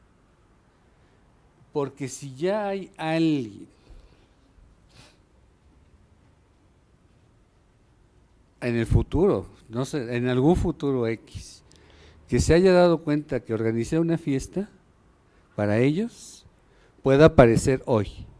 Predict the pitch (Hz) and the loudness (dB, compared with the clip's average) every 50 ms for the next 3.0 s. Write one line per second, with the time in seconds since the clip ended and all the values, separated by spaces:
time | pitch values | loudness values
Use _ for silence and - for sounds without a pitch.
0 | - _ _ _ _ _ _ - - - - - - - - - _ _ - _ | -20 _ _ _ _ _ _ -20 -20 -20 -20 -20 -20 -20 -20 -20 _ _ -20 _
1 | _ _ _ _ _ _ _ _ _ _ _ _ _ _ _ _ _ _ _ - | _ _ _ _ _ _ _ _ _ _ _ _ _ _ _ _ _ _ _ -6
2 | - 135 131 131 127 127 127 135 143 143 143 139 - 110 98 92 87 - - - | -2 0 2 2 2 2 0 0 -2 -2 -4 -6 -10 -14 -14 -12 -14 -14 -16 -18